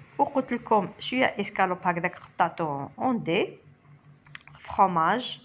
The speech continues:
بلون، فروماج غابي هذاك. جيت دورت هنا كي ضفت له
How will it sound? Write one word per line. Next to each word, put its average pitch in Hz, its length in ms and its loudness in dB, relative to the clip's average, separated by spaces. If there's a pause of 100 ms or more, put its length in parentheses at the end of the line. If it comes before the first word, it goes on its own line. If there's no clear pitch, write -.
(140)
بلون، 170 440 4
فروماج 170 520 0
غابي 147 360 0
هذاك. 151 560 -2 (640)
جيت 254 380 0
دورت 233 420 2
هنا 220 160 0
كي 302 300 -2 (280)
ضفت 269 340 -2
له 214 280 0